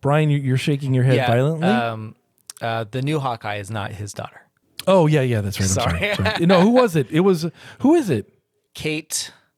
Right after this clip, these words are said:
Speaker 2: Bishop. Kate Bishop. Um, she's not his daughter. So you'll, you'll learn more about her origin story in the show.
Speaker 1: Okay, never mind. All right, my bad.
Speaker 2: But
Speaker 1: Correct
Speaker 2: anyway,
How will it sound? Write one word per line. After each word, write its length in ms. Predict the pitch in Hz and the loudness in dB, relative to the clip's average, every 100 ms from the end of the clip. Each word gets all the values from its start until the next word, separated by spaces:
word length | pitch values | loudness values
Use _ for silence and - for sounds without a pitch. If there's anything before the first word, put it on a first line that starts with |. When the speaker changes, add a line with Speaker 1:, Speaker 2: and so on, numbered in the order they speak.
| _ | _
Speaker 2:
Bishop. 360 | 156 139 113 - - | -8 -6 -8 -10 -10
Kate 200 | 147 143 | -8 -6
Bishop. 380 | 117 110 - - - | -8 -8 -10 -16 -10
Um, 480 | 117 113 110 107 - | -8 -6 -6 -8 -12
she's 240 | - 151 147 | -10 -8 -6
not 140 | 123 | -6
his 100 | 110 | -6
daughter. 320 | 107 98 95 | -8 -8 -10
So 200 | - - | -10 -6
you'll, 180 | 120 147 | -4 -4
you'll 280 | 143 151 151 | -4 -4 -2
learn 160 | 151 143 | -2 -2
more 140 | 139 | -4
about 240 | 120 113 110 | -2 -4 -4
her 100 | 117 | -4
origin 300 | 110 104 104 | -4 -6 -8
story 340 | 113 104 107 | -6 -6 -6
in 80 | 104 | -8
the 80 | 101 | -8
show. 240 | 104 104 _ _ _ _ _ _ - | -10 -12 _ _ _ _ _ _ -2
Speaker 1:
Okay, 400 | 113 107 - 85 | 0 2 -2 -4
never 240 | 98 101 95 | -2 -2 -2
mind. 240 | 80 - _ _ | -4 -8 _ _
All 60 | 117 | -4
right, 120 | 95 - _ | -4 -6 _
my 100 | 135 | -2
bad. 240 | 143 117 92 - _ | 0 -2 -4 -12 _
Speaker 2:
But 140 | 175 185 208 | -6 -2 0
Speaker 1:
Correct 220 | 147 | 2
Speaker 2:
anyway, 80 | 156 | 2